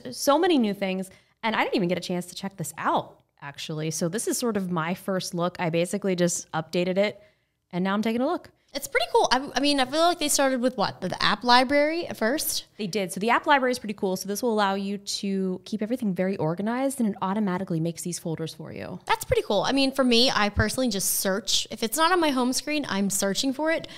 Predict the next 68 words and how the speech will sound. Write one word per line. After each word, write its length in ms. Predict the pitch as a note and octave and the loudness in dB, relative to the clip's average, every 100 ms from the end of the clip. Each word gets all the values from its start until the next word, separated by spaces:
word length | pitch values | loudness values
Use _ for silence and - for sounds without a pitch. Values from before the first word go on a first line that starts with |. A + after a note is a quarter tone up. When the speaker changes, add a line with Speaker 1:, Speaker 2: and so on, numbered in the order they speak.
| - | -18
Speaker 2:
So 220 | - - A3 | -8 -2 0
I 80 | |
feel 160 | G#3+ B3 | 0 0
like, 180 | A3+ - A3 | -2 -2 0
is 260 | A3+ A3 - | 2 0 0
app 340 | G3 A3 - | 0 -2 -4
library 640 | G#3 G3+ G3+ G3+ G3+ G3 F#3 | -2 -2 -4 -6 -4 -6 -4
gonna 240 | G3 F#3+ | -2 -2
be 120 | F#3 F#3 | 0 0
another 280 | F#3 F3+ | 0 -4
thing 160 | F3+ F#3 | -6 -4
where 80 | F3+ | -4
I'm 80 | F3+ | -4
like, 180 | F#3 - | -4 0
"Oh, 120 | C5+ C5+ D#5 | 2 6 8
cool," 100 | G4+ | 8
but 380 | A#3+ B3+ - - | 6 2 2 0
yet 200 | C#4+ C#4+ | 0 2
I'm 140 | A#3+ | 0
still 220 | B3+ C4 A#3+ | 0 0 0
searching? 420 | E4 F4 F#4+ E4+ | 0 0 2 2
Or 280 | - C4+ C#4 | 4 4 2
is 180 | B3+ | 0
it 80 | A#3+ | -2
gonna 160 | B3 B3 | -2 -2
be 100 | A#3+ | -2
something 280 | C4 C4+ C#4+ | -2 0 0
that 200 | C#4+ - - | -2 -6 -6
I 200 | B3 C#4 | -4 -4
use 340 | B3 A3 C4+ | -4 -4 -4
every 180 | C#4 C#4+ | -2 -2
day? 300 | E4+ F#3+ - _ _ _ _ _ | -2 -2 -6 _ _ _ _ _
Speaker 1:
I'm 100 | A3+ | -4
not 140 | C#5 - | -2 -2
sure. 300 | C4 F3+ - | 0 -2 0
I 60 | A3 | 0
mean, 240 | A3+ G#3+ - - | 2 0 -4 0
I 260 | G#3+ B3 - | 4 4 4
honestly 420 | G#3+ A3 A3 A#3 | 2 0 -2 -2
do 120 | G#3 | -2
the 100 | G3 | -2
same 260 | G3 F#3+ F#3+ | 0 0 0
as 160 | F#3 | -2
you. 280 | F3+ E3+ A3+ | -2 -2 -2
So 160 | A#3 - | -4 -2
I 140 | F3 | 0
will 100 | F3 | 0
swipe 300 | F3+ F3 E3+ | -2 -4 -4
down 300 | F3 E3 E3+ | -4 -4 -2
and 100 | E3+ | -2
I 80 | D#3+ | -4
will 100 | D#3+ | -4
search 300 | - D#3+ D#3+ | -8 -10 -12
for 160 | - D#3 | -10 -8
what 340 | D#3+ D#3 D3+ | -10 -12 -12
I'm 160 | D3 D3+ | -8 -8
looking 300 | D3 F3 F#3+ | -8 -8 -8
for. 340 | A3 G#3+ A#3 - | -8 -8 -6 -4
And 180 | F3+ | -4
then 80 | F3 | -4
when 100 | E3 | -4
I 60 | D#3 | -6
find 300 | D#3+ D3+ D#3 | -6 -8 -8
it, 60 | |
I 100 | - | -8
just 160 | D#3 D#3 | -8 -10
click 240 | - D#3 | -10 -10
it. 180 | C#3 - | -10 -12